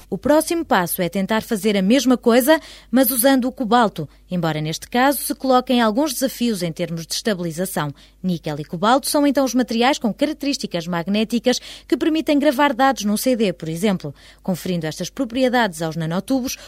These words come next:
os investigadores do Departamento de Engenharia Mecânica estão a armazenar mais informação em menos espaço. Os nanotubos têm ainda aplicações na indústria automóvel e aeronáutica para reforçar os componentes.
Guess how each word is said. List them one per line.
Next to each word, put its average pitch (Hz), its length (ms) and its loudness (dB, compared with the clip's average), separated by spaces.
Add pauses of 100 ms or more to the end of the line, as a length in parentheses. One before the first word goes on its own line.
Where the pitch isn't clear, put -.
(160)
os 214 100 -2
investigadores 277 560 2
do 330 140 0
Departamento 294 560 -2
de 202 100 -2
Engenharia 214 420 2
Mecânica 233 560 2 (220)
estão 285 320 2
a 262 60 4
armazenar 254 580 2
mais 262 320 4
informação 220 720 0 (240)
em 262 60 4
menos 247 440 4
espaço. - 440 -8 (260)
Os 170 60 -8
nanotubos 175 480 -4
têm 170 280 -4
ainda 156 160 -6
aplicações 240 680 -2
na 254 80 4
indústria 214 420 0
automóvel 240 600 0
e 170 100 -2
aeronáutica 233 720 2 (320)
para 294 140 2
reforçar 302 400 -4
os - 80 -14
componentes. 151 580 -8